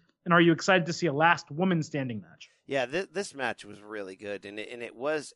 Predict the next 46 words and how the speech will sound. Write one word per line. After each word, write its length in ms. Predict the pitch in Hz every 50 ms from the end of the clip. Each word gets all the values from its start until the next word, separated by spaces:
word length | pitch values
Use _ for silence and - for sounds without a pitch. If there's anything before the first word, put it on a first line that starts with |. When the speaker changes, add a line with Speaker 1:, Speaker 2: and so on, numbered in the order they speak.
| _ 135
Speaker 2:
I 120 | 131 156
almost 300 | 185 208 208 175 - -
didn't 200 | 175 151 123 104
want 220 | 101 110 131 143
it 100 | 139 -
to 100 | - 131
be 140 | 117 147 143
so 260 | - - 139 131 131
good 260 | 113 120 131 131 123 101
because 400 | 107 98 - 117 110 101 - - _ _ _ _ _ _
you're 100 | - 120
saying 280 | - 175 151 139 120
to 40 | 113
yourself, 460 | 117 110 - 123 107 98 - - _ _ _ _ _ _ _ _ _ _ _ _ _
"This 140 | _ 127 131
should 180 | - - 120 101
be 120 | 113 101
on 100 | 95 92
Evolution." 520 | 87 85 87 92 90 98 92 - - _ _ _ _ _ _ _
Like, 180 | _ 104 107 - _ _
don't 260 | 135 151 160 151 131
give 120 | - 139 151
Speaker 1:
Right. 60 | 143
Speaker 2:
it 40 | -
to 100 | 139 131
us 100 | 117 -
a 20 |
couple 220 | - 135 123 - 120
weeks 160 | 123 - -
before. 420 | - - - - 151 135 110 90 - - - _ _
And 120 | - 139 185
then 120 | 220 240
don't 180 | 269 247 233 -
give 160 | 226 202 196
us, 140 | 196 - 185
like, 160 | 170 - - - -
a 80 | 170
thirty-two 720 | - - - - 240 233 240 226 220 190 - - 262 240 208
minute 300 | 208 220 240 226 208 165
opening 340 | 190 220 214 - 175 175 165
segment, 520 | - - 262 302 294 233 208 175 156 156
like 120 | 185 190 175
you 80 | 190
just 220 | 185 190 175 - 196
n-, 140 | 214 208 -
said. 340 | - - 277 294 240 180